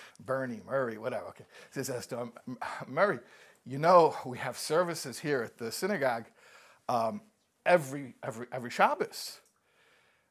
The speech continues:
And the, the guy says, Murray says, "Rabbi, listen, you're a good guy. I like you, so I'm not gonna lie to you. Uh, the synagogue is boring. It's boring. I can't come here every Shabbos. It's just boring. Every time I come here,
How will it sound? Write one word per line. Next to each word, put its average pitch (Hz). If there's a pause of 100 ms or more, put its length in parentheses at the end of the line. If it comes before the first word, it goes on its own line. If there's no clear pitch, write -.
(140)
And 110 (180)
the, 110 (160)
the 107
guy 98
says, -
Murray 104 (140)
says, - (320)
"Rabbi, 120
listen, 107
you're 117
a 110
good 110
guy. 107
I 120
like 113
you, 117
so -
I'm 110
not 107
gonna 101
lie 90
to 90
you. 92 (920)
Uh, 117 (420)
the -
synagogue 143
is 117
boring. 131 (720)
It's -
boring. 160
I 120
can't - (600)
come 104
here 101
every 92
Shabbos. 110
It's 131
just 131
boring. 147 (520)
Every 170
time 160
I 175
come 208
here, 123